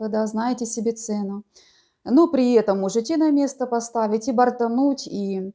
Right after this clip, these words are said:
отбрить, ну и так далее, и тому подобное. И что интересно, вот вы какая, да? Вы сейчас почему такая? Потому что раньше вы были, э, скорее всего,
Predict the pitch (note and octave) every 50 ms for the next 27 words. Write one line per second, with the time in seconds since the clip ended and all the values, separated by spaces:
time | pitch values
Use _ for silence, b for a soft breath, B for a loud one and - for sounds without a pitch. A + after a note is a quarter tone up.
0 | _ _ _ G3+ G3+ F#3+ F3+ F3+ F#3 G#3 B3 C#4 C#4 C4+ - A3 G#3+ G#3+ G#3+ G#3+
1 | G#3+ G3 G3+ F#3+ G#3+ A#3+ B3+ A#3+ A3+ G#3+ - G#3 G3+ G3+ G#3 - A3 A3 G3+ G3
2 | G#3 F#3+ F#3 F#3+ F3+ - - - - - E3+ F#3+ F#3+ G3 - _ _ _ _ _
3 | - - - - C4 D4 D#4 D4+ C#4+ - D4+ D4 C#4 A#3 F3 F3 - - E3 E3
4 | E3+ E3+ - F#3 G#3 A3 G#3+ G3 F#3+ - G3 F3 F#3 - - F3 G3+ B3 D4 E4+
5 | - _ _ _ _ _ _ _ _ _ _ _ _ _ - - F#3+ A#3+ C#4+ C#4
6 | D4+ C4+ - C4 C4 C4 C4 B3+ B3+ - - A3 G3 F3+ E3 - F3 - - F#3
7 | F#3 F#3 - - - - _ _ - F#3 - A#3 B3 C#4 B3+ - - A3 G3+ A3
8 | A#3+ C#4 D4+ D4+ - - C4+ G#3+ G3+ A#3+ B3+ B3+ G#3 G3+ G#3+ A3+ A#3 A3 A3+ A3+
9 | A3 A3 G#3+ G3+ G3 F#3+ G3 G3+ F3 F#3 - - - - G#3 A3 A#3 A3 A3 -
10 | - G#3+ F#3+ G3 A#3 B3+ B3+ B3 B3+